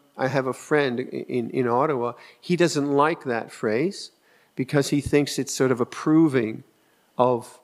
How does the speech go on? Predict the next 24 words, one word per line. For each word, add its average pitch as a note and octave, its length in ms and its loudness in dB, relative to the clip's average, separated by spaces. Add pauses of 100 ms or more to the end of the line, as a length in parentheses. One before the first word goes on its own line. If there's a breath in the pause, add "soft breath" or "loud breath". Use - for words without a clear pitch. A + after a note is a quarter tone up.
(200)
of A#2+ 200 0
the B2+ 100 0
nasty C3 400 0
things A#2 300 -4
in A#2 100 -2
life. A2 200 -2
But B2 120 0
it's B2 100 -6
not E3 160 2
approving, B2+ 600 -2
it's A#2 140 -10
just - 160 -8
saying A#2 320 -4 (440)
that's A#2 220 -4
Dhamma, D#3 440 -2 (640 soft breath)
that B2 140 -6
the A#2+ 100 -6
Dhamma B2+ 320 0
is E3+ 220 0
that, A2+ 240 -2
it's - 160 -10
all C3 160 2
those A#2 260 -4
things. C3 380 -12